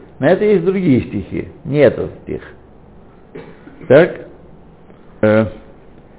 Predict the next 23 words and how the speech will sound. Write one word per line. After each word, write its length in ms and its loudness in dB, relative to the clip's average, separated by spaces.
Амру, 500 8
ах, 460 4
эля 240 8
парох 380 8
изло 260 6
его, 520 6
к 680 8
завесе 440 4
не 100 -2
подойдет, 560 6
то 60 0
есть 200 -2
не 80 -2
войдет 300 4
внутрь. 380 -2
Декварит 640 6
баэр 400 8
бесофа 480 4
тахарот, 580 6
в 140 -8
конце 340 4
раздела 440 8
Тахарот 760 6